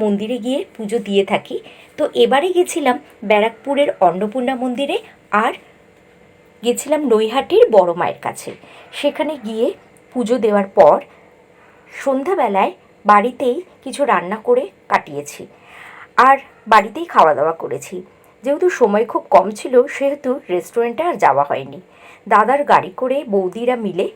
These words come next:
আমরা চলে গেছিলাম ব্যারাকপুরের অন্নপূর্ণা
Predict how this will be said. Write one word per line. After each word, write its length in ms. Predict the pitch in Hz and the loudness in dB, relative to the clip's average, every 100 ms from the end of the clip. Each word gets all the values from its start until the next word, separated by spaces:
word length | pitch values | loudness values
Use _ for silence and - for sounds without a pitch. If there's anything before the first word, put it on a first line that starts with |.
| - _ - | -16 _ -2
আমরা 180 | 196 214 220 | 0 0 -4
চলে 160 | 214 247 | -2 -2
গেছিলাম 400 | 294 - 302 320 - _ _ _ _ - | -4 -10 -8 -8 -10 _ _ _ _ 0
ব্যারাকপুরের 560 | 208 240 247 277 277 339 - 180 | 4 4 0 -6 -4 -4 0 0
অন্নপূর্ণা 480 | 185 196 233 240 | 0 -4 -4 -4